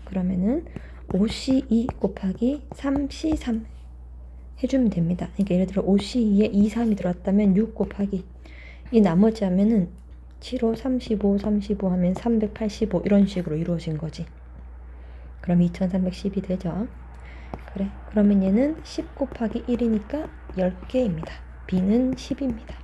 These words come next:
둘이 다 하면 삼십오. 오백오십구, 구 이하의 네 자연수래. 일, 이, 삼, 사, 오,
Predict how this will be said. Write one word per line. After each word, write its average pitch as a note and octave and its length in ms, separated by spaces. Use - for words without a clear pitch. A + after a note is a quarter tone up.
둘이 F#3+ 160
다 F3+ 100
하면 A3 460
삼십오. A#3+ 360
오백오십구, A3 600
구 C4+ 500
이하의 D4+ 720
네 F3+ 160
자연수래. F3+ 720
일, G3 420
이, G3 380
삼, G#3 420
사, C4 300
오, F3+ 240